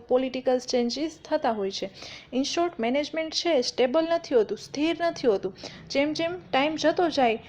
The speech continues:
એમ એમ છે મેનેજમેન્ટ છે એ બદલાતું જાય. In short, તમે એકવાર પ્લાનિંગ કરી લીધી કે હાલો આ ડિસાઇડ કરી લીધું કે કંપની છે આપણે આમ જ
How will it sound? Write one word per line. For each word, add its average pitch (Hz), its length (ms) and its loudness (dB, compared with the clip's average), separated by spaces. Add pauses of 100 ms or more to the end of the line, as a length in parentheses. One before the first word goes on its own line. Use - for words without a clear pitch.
(240)
એમ 269 200 0
એમ 302 200 0
છે 339 200 2 (120)
મેનેજમેન્ટ 285 640 -2
છે 330 120 2 (180)
એ - 20 4 (260)
બદલાતું 262 480 4
જાય. 185 160 -2 (280)
In 269 120 0
short, 320 260 0
તમે 294 300 2
એકવાર 294 300 2
પ્લાનિંગ 294 320 0
કરી 339 260 2
લીધી 247 240 0
કે 262 180 2 (640)
હાલો 254 240 4 (280)
આ 262 280 0 (360)
ડિસાઇડ 294 380 2
કરી 311 240 2
લીધું 233 240 0
કે 220 140 0
કંપની 277 340 -2
છે 285 240 2
આપણે 247 420 0 (220)
આમ 294 160 2
જ 262 80 -2